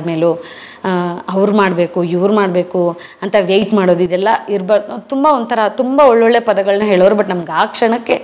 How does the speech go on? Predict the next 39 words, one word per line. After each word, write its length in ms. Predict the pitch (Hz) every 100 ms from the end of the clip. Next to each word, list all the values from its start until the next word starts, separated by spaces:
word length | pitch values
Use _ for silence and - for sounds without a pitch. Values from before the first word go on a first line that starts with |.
| - - -
ಅರ್ಥ 220 | 202 196
ಆಗಿಲ್ಲ. 280 | 240 208 226
But 200 | 294 285
ಬೆಳೀತಾ 340 | 226 262 269 285
ಬೆಳೀತಾ, 560 | 247 240 240 247 240 - - -
ಆ, 40 | - 214 220 208 208
ಒಂದೊಂದೇ 560 | - 233 226 226 226
ಹೆಜ್ಜೆ 240 | 208 185 226
ಹತ್ತು, 600 | 208 196 208 175 160 196
ಮೆಟ್ಲುಗಳನ್ನ 460 | 208 220 214 214
ಹತ್ತುತ್ತಾ 340 | 202 196 196 214
ಹತ್ತುತ್ತಾ 260 | 202 -
ಗೊತ್ತಾಗ್ತಿತ್ತು, 520 | 277 214 214 214 185 180
"ಓ, 80 |
ಇವ್ರು 220 | 202 185 185
ಏನ್ 100 | 208
ಹೇಳ್ತಿದ್ದಾರೆ, 560 | 196 190 180 175 175 170 - - -
ಅವ್ರು 200 | 196 185
ಯಾಕೆ 320 | 185 208 - 269
ಹಿಂಗ್ 140 | 226
ಹೇಳ್ತಾ 300 | 190 190 190
ಇದ್ರು" 220 | 175 170
ಅಂತ 180 | 185 226 311
ಇವಾಗ 280 | 214 202
ಅರ್ಥ 200 | 190 165
ಆಗ್ತಿದೆ. 420 | 175 170 170 165 - - - - - -
ಆ 80 | 392
ಥರ 140 | 349
ಎಲ್ಲ 140 | 285
ಸ್ಲೋಗನ್ 380 | 277 262 247 247
ಹೇಳ್ಬಿಟ್ಟು 300 | 220 196 208
ನಮ್ಮನ್ನ 240 | 262 214 185
ಬೆಳೆಸಿರೋದು 520 | 180 180 185 175 160
ಅವರು. 320 | - - -
But 100 | - -
ತುಂಬಾ 560 | 262 262 330 339 - - - 175
ಡೇರಿಂಗ್ 420 | 220 254 285 277
ಆಗಿ 160 | 247
ಬೆಳೆಸಿದ್ದಾರೆ. 640 | 214 196 202 185 165 151